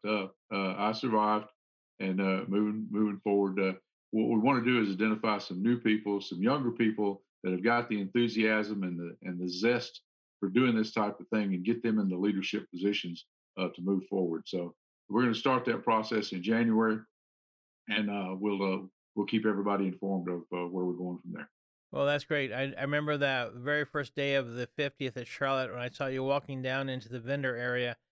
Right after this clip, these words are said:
Speaker 2: You had a big smile on your face, and I thought, "Well, maybe now you can finally get a good night's sleep," because, uh,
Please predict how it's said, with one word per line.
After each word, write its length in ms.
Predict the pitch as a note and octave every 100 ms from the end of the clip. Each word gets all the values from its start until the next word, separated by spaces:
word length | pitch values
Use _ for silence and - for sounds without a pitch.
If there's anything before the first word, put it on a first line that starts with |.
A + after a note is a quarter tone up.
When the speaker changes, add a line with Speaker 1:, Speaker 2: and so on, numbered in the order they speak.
| _ _ -
Speaker 2:
You 100 | C3
had 120 | C#3
a 60 | B2
big 280 | C3 D#3+
smile 360 | - C#3+ C#3+ C#3+
on 120 | C#3+
your 100 | C#3
face, 440 | - C#3 C#3+ C#3 -
and 80 |
I 20 | B2
thought, 260 | - B2
"Well, 160 | B2+ C#3
maybe 260 | C3+ C#3 C#3+
now 140 | C3+
you 120 | C#3
can 80 | B2+
finally 220 | C#3 C3
get 120 | B2+
a 60 | B2+
good 160 | B2+ C3
night's 260 | B2+ A#2+
sleep," 360 | - C3+ B2+ - _ _ _ _ -
because, 480 | C3 C#3 C3 B2+ C3+
uh, 340 | C3 B2+ B2